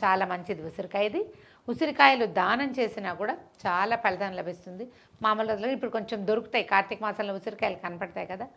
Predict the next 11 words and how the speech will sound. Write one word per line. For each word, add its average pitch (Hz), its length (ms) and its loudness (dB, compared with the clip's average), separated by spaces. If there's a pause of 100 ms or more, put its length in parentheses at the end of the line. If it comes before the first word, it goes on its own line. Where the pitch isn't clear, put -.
(360)
ముదురు 220 320 2
పళ్ళని, 214 500 4 (380)
ఆ, 180 380 -6
ఏమనాలి, 185 440 -6
భక్ష్యయోగ్యంగా, 214 800 4
తినడానికి 226 600 6
యోగ్యంగా 208 480 2
ఉన్న 185 180 -2
పండును 185 400 -4
దానం 175 360 -2
చేస్తే 165 240 -6